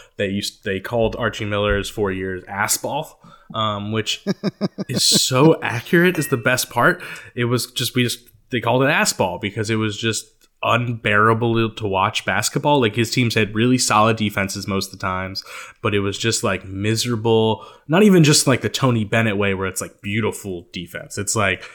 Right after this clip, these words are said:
just no offense, <laughs> no shooting, no, like, cohesive ability to run a scheme. Like, it was ugly. And, you know, they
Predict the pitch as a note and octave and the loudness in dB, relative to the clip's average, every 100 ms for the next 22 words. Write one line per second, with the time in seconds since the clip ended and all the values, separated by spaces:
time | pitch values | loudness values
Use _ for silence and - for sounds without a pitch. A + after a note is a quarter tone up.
0 | - _ - A2 - A2+ A2 A#2+ C3 A#2 | -20 _ -8 -6 -6 -6 0 4 6 6
1 | G2 F#2 - F#2 F#2 - - - D#3+ - | 4 0 -2 -4 -4 -4 -6 -4 -4 0
2 | A2 C3 C3 - G#2 F#2+ F#2 F#2 F#2 - | 4 6 6 2 0 -2 -2 -6 -10 -16
3 | - _ G#2+ A#2 C#3+ C#3+ C3 A#2 - B2+ | -20 _ 0 4 8 8 6 4 2 0
4 | G#2 - C3+ - C3 G#2+ G2 G#2 G#2 G2 | 0 -2 0 4 2 2 2 2 2 0
5 | F#2 G2 F#2 G#2 G2 - - G#2 F#2+ F2+ | -4 -6 0 0 2 0 0 -2 -8 -8
6 | F#2+ B2+ A#2+ F2 F#2+ F#2 D#2 - - - | 0 4 4 2 0 -2 -6 -18 -18 -18
7 | - - A#2 A2 G#2 G2 F#2+ G2 C3 A2 | -14 -4 0 2 2 2 0 -4 -2 0
8 | G2+ G2+ G2+ G2 G2 | 2 2 2 0 -4